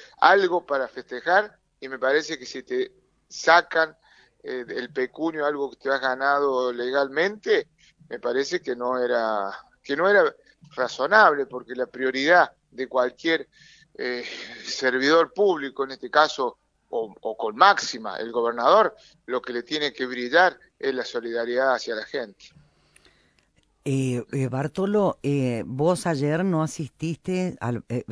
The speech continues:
Speaker 2: perdón que me cuesta muchísimo decirte presidente provisional del
Speaker 1: No,
Speaker 2: Senado,
Speaker 1: es el
Speaker 2: pero
Speaker 1: Bartolo que,
Speaker 2: <laughs> que nos
Speaker 1: que, que no
Speaker 2: conocemos hace
Speaker 1: entendemos,
Speaker 2: tantos
Speaker 1: ni, ni
Speaker 2: años.
Speaker 1: extrañé. Cuando dijiste Bartolo, ni extrañé, fue normal.
Speaker 2: <laughs> Bueno, eh, ayer él hizo una
Speaker 1: Bartolo
Speaker 2: reunión.
Speaker 1: sigue,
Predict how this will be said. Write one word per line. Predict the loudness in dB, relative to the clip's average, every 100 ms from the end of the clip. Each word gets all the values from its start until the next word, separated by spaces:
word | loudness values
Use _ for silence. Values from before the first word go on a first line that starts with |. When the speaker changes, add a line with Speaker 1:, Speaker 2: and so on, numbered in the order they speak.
| -4
Speaker 2:
perdón | -2 2 2 0
que | 0
me | 2 2 2
cuesta | 0 0 0
muchísimo | 0 -2 -2 0
decirte | 0 -2 -2 0 0 -4 -20 -6
presidente | -4 -2 0 0 0
provisional | 0 0 2 2 2 4
del | 4 2 2
Speaker 1:
No, | 4 6
Speaker 2:
Senado, | 6
Speaker 1:
es | 4 2
el | 0 4
Speaker 2:
pero |
Speaker 1:
Bartolo | 4 4 2 0 0
que, | -2 -12
Speaker 2:
<laughs> | -6
que | 0
nos | 2 2
Speaker 1:
que, | 2 4
que | 6 6
no | 8
Speaker 2:
conocemos | 8 8
hace | 8 6
Speaker 1:
entendemos, |
Speaker 2:
tantos | 6 4 4 0 0 2
Speaker 1:
ni, | 4
ni |
Speaker 2:
años. | 4
Speaker 1:
extrañé. | 2 4 6 6 2 -4 -4 -10 -10 -6
Cuando | -2 -2 -2
dijiste | -2 4
Bartolo, | 4 4 0 0 -2
ni | -8
extrañé, | -8 -2 -2 -2
fue | -6 -6
normal. | -2 -4 -4 -10 -10 -10
Speaker 2:
<laughs> | -8 0 2 0 -4 -18 -14
Bueno, | -10 0 2 2 0 -2
eh, | -2 0 -2 -2
ayer | -2 0 2 2 2 2
él | 4 4 4
hizo | -4 4 4
una | 6 6
Speaker 1:
Bartolo |
Speaker 2:
reunión. | 6 4 2
Speaker 1:
sigue, | 0 -2 -6